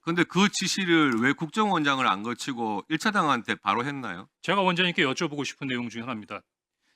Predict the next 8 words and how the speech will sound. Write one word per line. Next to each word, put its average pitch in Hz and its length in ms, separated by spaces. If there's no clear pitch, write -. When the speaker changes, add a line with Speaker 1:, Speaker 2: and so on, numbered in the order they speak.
Speaker 2:
저도 165 300
사실은, 151 680
어, 139 340
그냥 180 240
길 151 220
가다가 175 640
급발진차에 170 680
치이거나 180 680